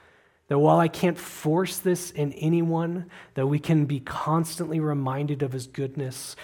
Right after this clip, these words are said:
to war against these desires that so easily ensnare, entrap, entice us. So as we're asking these questions,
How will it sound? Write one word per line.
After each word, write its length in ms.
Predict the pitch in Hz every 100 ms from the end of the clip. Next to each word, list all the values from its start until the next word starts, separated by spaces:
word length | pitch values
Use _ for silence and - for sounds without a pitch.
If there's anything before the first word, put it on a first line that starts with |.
| - _
to 100 | 139
war 600 | 117 113 135 147 156 147
against 600 | 143 123 131 135 131 - -
these 220 | 120 117
desires 680 | 110 - 113 123 127 127 120
that 140 | 120
so 220 | - 113 110
easily 640 | 123 120 117 123 120 120 - -
ensnare, 840 | 120 113 - 117 113 113 110 117 - _ _ _ _ _ _
entrap, 640 | 117 - 123 104 113 - - - _ _
entice 560 | 120 117 139 131 -
us. 460 | 117 - - - - _ _ _ _ _ _ _ _ _ _ _
So 140 | 143
as 180 | 139 143
we're 80 | 135
asking 300 | 139 - 135
these 160 | 131
questions, 680 | - 104 - 117 107 - -